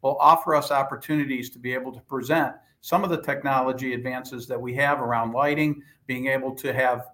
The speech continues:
energy storage and battery backup to a lot of the systems that are already in place. The second area is the construction on the roads. So the highways were built several years ago, and one of the challenges through storms is how do you get out of town? How do people be able to,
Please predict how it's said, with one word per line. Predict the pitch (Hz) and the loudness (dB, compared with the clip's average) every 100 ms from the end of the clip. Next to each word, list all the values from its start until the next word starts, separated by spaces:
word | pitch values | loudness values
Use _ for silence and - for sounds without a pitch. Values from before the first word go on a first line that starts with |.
| - | -8
energy | 135 143 139 127 | -2 -2 -2 -6
storage | - 143 143 139 139 | -6 0 0 0 -2
and | 110 | -4
battery | 117 131 131 120 | 0 0 0 -6
backup | 110 135 143 156 135 - _ - | -2 0 2 2 0 -4 _ -6
to | 135 | -2
a | |
lot | 135 139 156 | 4 4 4
of | 147 | 0
the | |
systems | 143 143 - 135 117 | -6 -8 -8 -6 -6
that | 123 | -4
are | 120 123 | 0 2
already | 120 120 120 | 2 0 -4
in | 113 | -6
place. | 139 117 90 - _ _ _ _ 143 | -4 -4 -4 -14 _ _ _ _ -6
The | |
second | 139 165 180 - 170 131 | -2 0 0 0 -4 -2
area | 131 131 127 131 | 0 2 2 0
is | 139 139 131 | -2 -2 -4
the | 135 131 131 131 - | -2 0 0 -4 -10
construction | 131 - 143 143 127 | -12 0 0 0 -4
on | 127 123 | -2 -2
the | 117 | -2
roads. | 120 131 117 95 - _ _ _ | 0 2 2 -2 -12 _ _ _
So | - | -4
the | 151 | 0
highways | 156 208 190 185 165 139 | 4 6 6 4 4 0
were | 139 | 0
built | 143 143 - | 2 2 2
several | - 151 135 | 0 0 0
years | 123 135 147 | -2 0 0
ago, | 156 160 160 165 - _ - | 0 2 0 -2 -12 _ -8
and | 127 | 0
one | 143 185 | 2 2
of | |
the | 170 | -2
challenges | - 151 165 160 143 139 - | 0 2 2 0 -2 -4 -6
through | - 135 131 | -8 -8 -8
storms | - 175 160 123 | -4 0 0 0
is | 123 | -4
how | 151 | -2
do | 156 | 0
you | 143 | -2
get | 135 123 | -2 2
out | 127 139 | 4 4
of | 135 135 | 0 -2
town? | 127 104 90 | 0 0 -2
How | 120 | -6
do | 131 | -6
people | 131 131 127 120 | -8 -10 -8 -10
be | 120 120 | -6 -4
able | 123 120 | -4 -8
to, | - 120 | -10 -10